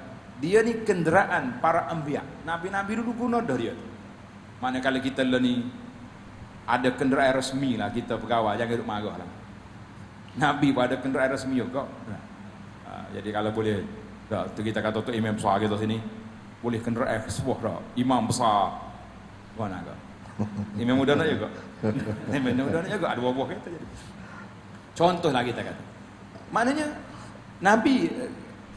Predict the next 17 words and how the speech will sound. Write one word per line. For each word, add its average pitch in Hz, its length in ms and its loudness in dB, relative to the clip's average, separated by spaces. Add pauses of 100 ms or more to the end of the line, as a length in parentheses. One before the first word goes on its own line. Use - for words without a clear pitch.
(120)
cerita 254 320 6
Nabi 185 300 6
Ibrahim 196 260 10
alaihissalam, 135 520 6 (360)
kan 233 160 2
dia 202 160 4
berulang 180 560 4
balik, 156 240 8
dia 160 160 2
tinggal 156 320 4
anak 151 160 0
dia 151 160 2
Ismail 135 320 2
Mekah. 127 300 4 (500)
Jadi, 214 240 2
riwayat 196 240 8
kata, 214 320 4